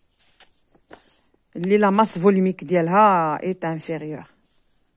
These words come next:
اون ماتيير دو ماس فوليميك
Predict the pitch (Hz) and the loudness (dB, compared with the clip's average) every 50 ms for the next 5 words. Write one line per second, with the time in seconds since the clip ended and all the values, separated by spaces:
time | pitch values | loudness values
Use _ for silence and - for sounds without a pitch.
0 | _ _ _ _ _ _ _ _ _ _ _ _ _ _ _ _ _ _ _ _ | _ _ _ _ _ _ _ _ _ _ _ _ _ _ _ _ _ _ _ _
1 | _ _ _ _ - 180 175 175 175 175 175 - - 208 226 240 208 180 156 170 | _ _ _ _ -10 -8 -6 -6 -6 -6 -8 -6 -4 -4 -2 -4 -4 -6 -6 -6
2 | 165 165 165 175 202 196 - - - 226 233 240 220 - _ _ _ _ _ _ | -6 -6 -6 -6 -6 -8 -8 -6 -4 -2 -2 -4 -6 -10 _ _ _ _ _ _
3 | _ _ _ _ _ _ _ _ _ _ _ _ _ _ _ _ _ _ _ _ | _ _ _ _ _ _ _ _ _ _ _ _ _ _ _ _ _ _ _ _
4 | _ _ _ _ _ _ _ - 151 160 226 277 269 247 226 208 196 208 214 - | _ _ _ _ _ _ _ -10 -2 2 2 4 4 4 4 4 2 0 -2 -6
5 | _ - 240 247 240 | _ -2 0 0 0